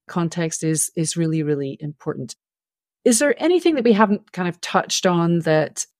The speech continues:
has been important to you as you've built a successful and effective business to educate pet parents and also create, I'm assuming, and we haven't talked about this,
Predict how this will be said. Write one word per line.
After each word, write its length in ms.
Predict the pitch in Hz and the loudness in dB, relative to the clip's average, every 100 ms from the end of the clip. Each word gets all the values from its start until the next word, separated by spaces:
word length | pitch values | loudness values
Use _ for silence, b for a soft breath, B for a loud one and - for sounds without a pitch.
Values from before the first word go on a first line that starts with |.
| _ - | _ -16
has 300 | - 180 170 | -2 2 2
been 300 | - 185 175 | 0 2 4
important 520 | 180 165 175 156 160 - | 4 0 -2 -2 -4 -4
to 120 | 165 | -4
you 300 | 156 160 156 | 0 0 0
as 320 | 160 156 - | 0 0 0
you've 360 | 165 165 160 - - - - | 0 0 0 -4 -14 -4 2
built 360 | 185 208 - - | 4 2 -6 -4
a 120 | 165 | -2
successful 1000 | - 180 - - 160 - - 247 277 - | 0 -2 -4 -6 -6 -4 0 0 0 -4
and 280 | 165 156 147 | -2 -2 -2
effective 840 | 160 - - 147 - - 196 196 - _ _ _ _ _ _ _ _ | -6 -6 -2 -2 -2 -2 -2 -2 -10 _ _ _ _ _ _ _ _
business 640 | 180 180 226 226 - - - _ | 2 4 6 4 2 -4 -8 _
to 720 | - - 185 170 165 160 160 151 _ | -8 -4 -2 -2 -2 -2 -4 -6 _
educate 540 | 180 185 208 - 185 - | 2 2 2 -2 -2 -4
pet 260 | 180 - | -6 -6
parents 640 | - 180 185 196 165 - - _ _ _ _ | -4 -2 -2 -2 -2 -4 -6 _ _ _ _
and 160 | 190 196 | -2 0
also 400 | 220 302 - 339 | 2 0 0 -4
create, 760 | 330 - 247 220 220 - - - _ _ _ _ _ _ - | -4 -2 2 4 2 -2 -12 -14 _ _ _ _ _ _ -4
I'm 160 | 196 | 0
assuming, 420 | 220 - 339 277 175 | 0 0 0 2 0
and 60 | |
we 80 | 160 | 0
haven't 240 | 180 156 | -2 -4
talked 300 | - 311 330 | -4 -6 -6
about 220 | - 170 - | -2 -2 2
this, 360 | 156 165 - | 0 0 -4